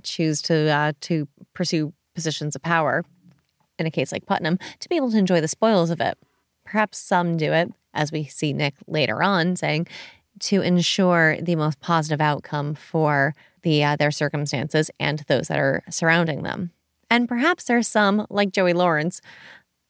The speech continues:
that's still trying to figure that shit out and, like, has an ideology to it and isn't worried about the, uh, the, uh, the minutia.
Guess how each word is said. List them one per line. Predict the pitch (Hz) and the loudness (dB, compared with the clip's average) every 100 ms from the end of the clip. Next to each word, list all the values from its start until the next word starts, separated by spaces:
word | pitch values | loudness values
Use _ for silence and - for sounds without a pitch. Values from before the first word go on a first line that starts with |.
| _ | _
that's | - 370 | 0 2
still | 415 | 0
trying | 381 403 | 2 0
to | 392 | 2
figure | 403 415 | 4 6
that | 415 | 4
shit | - 415 440 | 2 2 4
out | 381 185 | 4 2
and, | - 240 | 2 2
like, | 240 247 | 2 -2
has | - 277 | -2 -2
an | 269 - | 0 2
ideology | 233 214 190 156 185 226 285 | 2 4 2 2 0 -2 -2
to | 311 339 349 370 | -2 2 4 2
it | - _ _ _ _ _ _ | 0 _ _ _ _ _ _
and | 262 - | -4 -2
isn't | 269 269 | -2 -2
worried | 240 226 220 214 | -2 0 2 2
about | 196 196 | 2 2
the, | 180 | 2
uh, | 180 | 4
the, | 180 175 - - | 4 2 0 -2
uh, | 196 170 | -2 0
the | |
minutia. | 175 160 - - - | 2 0 -2 -4 -4